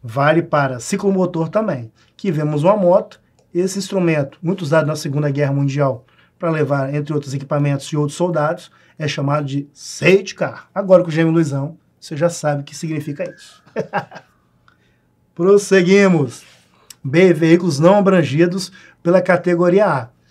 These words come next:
São os veículos da categoria B, né, pessoal? É claro, né?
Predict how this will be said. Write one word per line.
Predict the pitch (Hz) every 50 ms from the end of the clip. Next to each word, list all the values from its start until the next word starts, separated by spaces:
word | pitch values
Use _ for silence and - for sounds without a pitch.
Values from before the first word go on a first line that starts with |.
| _ _ _
São | - - 214 202 202
os | 202
veículos | 202 214 196 196 208 185
da | 196 190
categoria | 190 202 180 180 180 170 175 175 175 196 254
B, | - 202 170 180 185 185 185 180
né, | 180 175
pessoal? | 170 170 156 147 - 156 143 147
É | 165 175
claro, | - 170 160 156 156 147 139 143
né? | 147 160 180